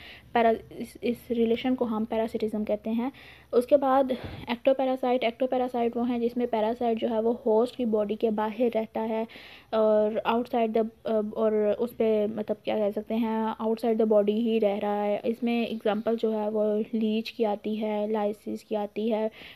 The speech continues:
फ्ली की आती है, एफिड की आती है, बहुत सारी examples हैं जो कि इसमें ectoparasite में हम consider कर सकते हैं। Endoparasites are those, uh, those that live in inside the body of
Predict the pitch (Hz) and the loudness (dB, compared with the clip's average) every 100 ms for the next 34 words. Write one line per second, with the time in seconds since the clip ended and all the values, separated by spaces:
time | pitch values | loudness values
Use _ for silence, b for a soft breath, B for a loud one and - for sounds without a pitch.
0 | _ - 233 226 214 202 220 208 - 220 | _ 2 2 4 0 2 2 0 2 -2
1 | - 214 208 226 220 226 233 226 214 208 | 0 -2 0 0 0 0 0 0 -2 -2
2 | 208 214 214 220 214 208 208 214 208 214 | -4 -2 -2 -2 -4 -4 -4 -4 -4 -4
3 | 214 214 220 214 214 214 208 220 214 214 | -6 -6 -4 -2 -4 -4 -2 -2 -2 -4
4 | 214 202 214 208 214 220 - 233 247 B | -2 -2 -2 -4 -6 -6 -2 -2 -2 B
5 | B B B B 240 240 269 285 269 277 | B B B B 0 4 4 4 0 -2
6 | 247 254 247 233 220 214 214 226 240 - | 0 0 0 -2 0 2 4 4 2 -4
7 | B B B B B - _ 233 214 214 | B B B B B -20 _ -4 0 2
8 | 208 208 208 202 - _ 196 240 240 240 | 2 2 0 -2 -10 _ -8 -2 2 2
9 | 233 - 233 220 226 226 247 214 233 294 | -2 -2 0 2 6 6 6 2 0 -2
10 | B B B 247 247 226 202 208 214 220 | B B B 0 2 2 2 2 2 0
11 | - 226 202 214 | 2 4 4 4